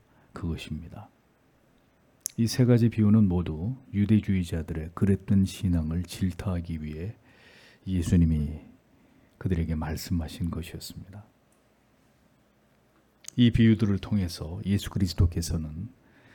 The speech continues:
새로운 구원의 언약과 은총을 거부하게 되면 반드시 영원한 심판이 있을 뿐이라는 것을 모든 유대주의자들을 향해서 강력하게 경고하신 것을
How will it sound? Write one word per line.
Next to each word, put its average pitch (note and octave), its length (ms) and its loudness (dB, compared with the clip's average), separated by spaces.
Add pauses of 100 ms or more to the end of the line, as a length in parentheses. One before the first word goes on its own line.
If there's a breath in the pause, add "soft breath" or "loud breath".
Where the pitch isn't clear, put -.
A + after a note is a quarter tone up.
(420 soft breath)
새로운 A2+ 580 4
구원의 G2 380 2
언약과 E2+ 760 -4 (100)
은총을 A2 920 -2
거부하게 F#2+ 600 0
되면 D2+ 360 -10 (360)
반드시 F2+ 760 4
영원한 F#2 460 2
심판이 G2+ 800 0 (1120 soft breath)
있을 G2 340 2
뿐이라는 E2+ 540 0
것을 - 440 -14 (380)
모든 F#2+ 420 10
유대주의자들을 E2+ 960 2
향해서 D#2 400 -12
강력하게 F#2 920 -4 (520 soft breath)
경고하신 F2 720 -2
것을 D#2 380 -12